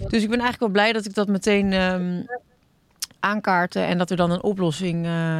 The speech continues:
een praktische oplossing komt. Nou, dan is het even kijken of dat dan op die manier gaat werken. Maar, ehm, ja, ik moet zeggen dat ik daar ook wel,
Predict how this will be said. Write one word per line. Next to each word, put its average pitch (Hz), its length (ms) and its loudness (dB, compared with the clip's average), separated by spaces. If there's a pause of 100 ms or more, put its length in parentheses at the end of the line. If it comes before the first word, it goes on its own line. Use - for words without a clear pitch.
(140)
een 175 120 -8
praktische 202 440 -2
oplossing 170 380 -4
komt. 170 240 0
Nou, 180 240 2
dan 170 140 0
is 160 120 -4
het - 180 -18
even - 140 -18
kijken 175 320 -2
of 165 120 -6
dat 170 200 -4
dan 160 360 -2 (420)
op 156 160 -6
die 185 120 6
manier 170 280 2
gaat 170 160 -2
werken. 180 560 0 (420)
Maar, 180 320 4
ehm, 165 580 2 (600)
ja, 254 380 0
ik 208 100 -2
moet 233 180 2
zeggen 254 180 2
dat 240 100 2
ik 240 60 2
daar - 60 4
ook 247 60 2
wel, - 200 0